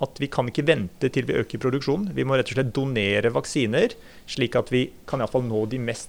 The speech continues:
sårbare og de mest kritisk utsatte. Altså helsepersonell og personer som har høyest risiko for å få alvorlig sykdom. Og heldigvis, nå har det toget begynt å rulle litt. Eh, vaksinedonasjon. Eh, flere land har annonsert det. Eh,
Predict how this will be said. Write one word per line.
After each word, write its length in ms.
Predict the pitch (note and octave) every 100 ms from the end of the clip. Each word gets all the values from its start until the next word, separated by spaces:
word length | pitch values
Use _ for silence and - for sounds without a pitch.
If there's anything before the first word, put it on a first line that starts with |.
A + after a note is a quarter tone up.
| -
sårbare 560 | - D3 A2 G#2 G#2+ D#3
og 80 | C3+
de 80 | B2
mest 240 | A2+ -
kritisk 400 | A2 G#2 B2 -
utsatte. 400 | - - - -
Altså 180 | G#2+ A#2+
helsepersonell 800 | D#3+ - B2+ B2+ D3 C3+ D#3 D#3
og 160 | - B2
personer 400 | C#3 - G2+ G#2 A2
som 160 | A#2
har 100 | A#2 -
høyest 320 | G#2 G#2+ - G#2+
risiko 400 | G2+ - - A2
for 80 | A#2
å 80 | -
få 160 | A2+
alvorlig 320 | A2+ G#2+ A2+
sykdom. 400 | - - - - - - - - -
Og 80 | C#3+
heldigvis, 400 | F#3 C3+ E3+ F3+ D3
nå 100 | D3
har 100 | D#3
det 200 | C#3 -
toget 340 | C#3 B2 C3+
begynt 240 | B2+ -
å 140 | - C3+
rulle 240 | D3 A#2
litt. 320 | D3+ B3 - F3
Eh, 260 | C#3+ C#3 C3
vaksinedonasjon. 1080 | C#3 - C3+ A2+ A#2 A#2 B2 - E3+ A#3 G#3
Eh, 520 | D#3+ B2+ B2+ B2+ B2 -
flere 260 | - B2+ B2
land 180 | B2+ A2+
har 80 | B2
annonsert 440 | B2 - B2 -
det. 160 | C#3+ G3+
Eh, 580 | G#3 C3+ A#2+ A#2+ A#2+